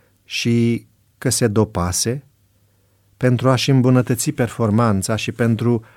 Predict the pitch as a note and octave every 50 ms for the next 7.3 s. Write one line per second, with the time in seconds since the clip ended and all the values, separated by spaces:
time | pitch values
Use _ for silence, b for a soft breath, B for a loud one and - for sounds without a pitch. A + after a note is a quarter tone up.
0 | B B B B B2 B2+ B2+ A#2+ - - - D#3+ D3 C#3 B2+ B2 - - - C#3+
1 | A#2+ G#2 F#2+ - - G#2 F2 - - - F2+ - - E2+ - - - - - -
2 | - - - - _ _ _ _ _ _ _ _ _ _ _ _ _ _ _ _
3 | _ _ _ - - - A#2 B2+ C3+ A#2+ - C#3+ B2+ A2+ - D#3 - - A#2+ A2
4 | G#2 G2 - - D2 - - - - - - - _ _ _ _ _ _ _ _
5 | _ _ _ _ _ _ _ _ _ _ _ _ _ _ _ _ _ _ _ _
6 | _ _ _ _ _ _ _ _ _ _ _ - G2+ G2 G2+ F#2 G2+ F#2+ F2 -
7 | G2 G2 G#2 A2+ B2+ A#2+